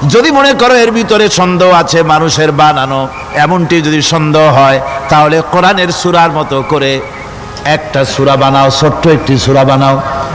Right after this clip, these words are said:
ফাতু বি সূরাতিন। সূরা আলে ইমরানের মতো না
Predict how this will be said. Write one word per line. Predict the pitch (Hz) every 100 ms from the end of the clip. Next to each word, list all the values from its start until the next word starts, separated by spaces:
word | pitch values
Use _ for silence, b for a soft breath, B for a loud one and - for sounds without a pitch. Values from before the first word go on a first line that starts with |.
| -
ফাতু | - 208 294 302
বি | 233
সূরাতিন। | - 240 202 190 220 226 131 - - - - - - - - - - - - - - 339 -
সূরা | - 302 302
আলে | 285 294
ইমরানের | 294 294 294 294
মতো | 285 277
না | 277 247